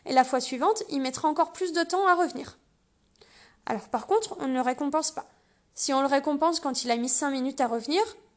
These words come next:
eh ben, la prochaine fois, il mettra autant de temps.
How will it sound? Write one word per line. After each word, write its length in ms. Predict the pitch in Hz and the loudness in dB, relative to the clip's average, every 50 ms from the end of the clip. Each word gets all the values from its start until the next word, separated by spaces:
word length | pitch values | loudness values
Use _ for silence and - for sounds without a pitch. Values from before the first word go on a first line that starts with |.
| _ _ _ _ _ _ _ _ _ - | _ _ _ _ _ _ _ _ _ -8
eh 40 | 240 | -4
ben, 100 | 240 226 | -2 -2
la 80 | 233 | -2
prochaine 320 | 226 - 240 - 269 240 247 | -2 -4 -6 -4 -4 -4 0
fois, 140 | 320 359 | 2 2
il 60 | 330 262 | 2 2
mettra 340 | 233 220 - - - - | 0 -2 -2 -2 -2 0
autant 280 | - 277 277 - 320 339 | 0 -2 0 2 2 0
de 60 | 330 | 2
temps. 220 | - 359 320 285 | 2 0 0 0